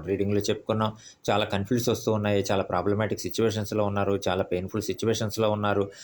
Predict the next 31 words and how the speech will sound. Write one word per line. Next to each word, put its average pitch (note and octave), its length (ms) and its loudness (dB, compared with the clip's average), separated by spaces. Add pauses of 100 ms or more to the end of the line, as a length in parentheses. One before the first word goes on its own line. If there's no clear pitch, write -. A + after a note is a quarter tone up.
(200)
So, F#3 160 2
కాబట్టే G#3 480 2
కొన్ని D#3+ 200 0
సందర్భాల్లో D3 440 2
ఇగ్నోర్ C3+ 300 2
చేయాల్సినటువంటి A#2+ 640 0
సిచ్యువేషన్స్ C#3+ 540 -2
అనేవి B2+ 220 2
వస్తూ G#2+ 260 0
ఉన్నాయి. A2+ 280 0
So, G#2+ 120 0
తను G2+ 180 -2
కావాలని A2 480 0
చేయట్లేదు, G2+ 540 2 (400)
అలాంటి B2+ 300 2
సిచ్యువేషన్స్ E3 520 0
వస్తూ B2 260 0
ఉన్నాయి, D#3 320 2 (220)
ఆ, A2 80 0 (140)
ఇగ్నోర్ A2 360 2
చేస్తూ B2 320 2
ఉన్నారని A#2+ 320 0
చెప్పేసి A2+ 280 0
రీడింగ్ B2 300 0
మనకి F#2+ 280 -2 (100)
యూనివర్స్ A#2 340 -2
టారో B2 220 0
ద్వారా C3 220 2
చెప్తూ A2 300 0
ఉందండి. F#2+ 320 -2 (400)
And F3+ 160 2